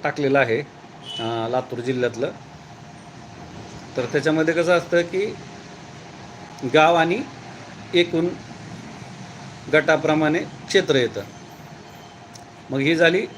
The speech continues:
पहिली प्रक्रिया. मग आता ह्यातली पुन्हा कुठल्या जिल्ह्याची झालेली आहे, तर ज्यांचं कोणाचं स्थानिक वृत्तपत्रांमध्ये असं राजपत्र आलेलं आहे,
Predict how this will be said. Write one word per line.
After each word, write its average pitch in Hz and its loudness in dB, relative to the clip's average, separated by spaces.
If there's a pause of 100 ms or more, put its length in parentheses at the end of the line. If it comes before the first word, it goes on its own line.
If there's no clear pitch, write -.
(240)
पहिली 180 6
प्रक्रिया. 135 2
मग 135 -2
आता 160 2
ह्यातली 170 4
पुन्हा 190 -2
कुठल्या 180 0
जिल्ह्याची 165 2
झालेली 160 4
आहे, 151 2 (680)
तर 143 2 (260)
ज्यांचं 151 4
कोणाचं 175 2
स्थानिक 180 2
वृत्तपत्रांमध्ये 165 2
असं 156 4 (240)
राजपत्र 151 0
आलेलं 143 6
आहे, 110 2